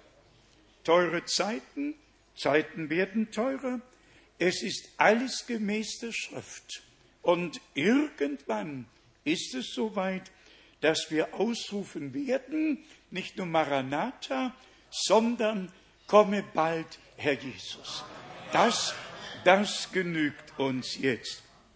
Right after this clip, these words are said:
Dann haben wir alle mitbekommen, auch das große Erdbeben in Pakistan. Ich habe dort gepredigt.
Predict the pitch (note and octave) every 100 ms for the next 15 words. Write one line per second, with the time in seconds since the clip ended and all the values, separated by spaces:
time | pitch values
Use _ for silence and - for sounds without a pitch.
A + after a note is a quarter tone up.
0 | _ - - - - - - F3 F#3+ F3
1 | G3+ A#3 - A3+ F#3+ G#3+ A3 G#3+ - -
2 | - _ - C#3+ F#3+ G3+ F#3 A#3 - -
3 | A#3 - - A#3 B3+ B3 A3+ - _ _
4 | _ _ E3 F3 - F#2 - - G3 F#3+
5 | F#3 - D3+ G3+ G3+ - B3+ C4+ C4+ C#4+
6 | C#4+ B3+ - - _ - A#3 G#3 F3+ D#3+
7 | D3+ - - B2 A2 F#2+ _ _ _ _
8 | - C#3+ C#3+ E3 F3+ F3 - - - D4+
9 | D4 C3+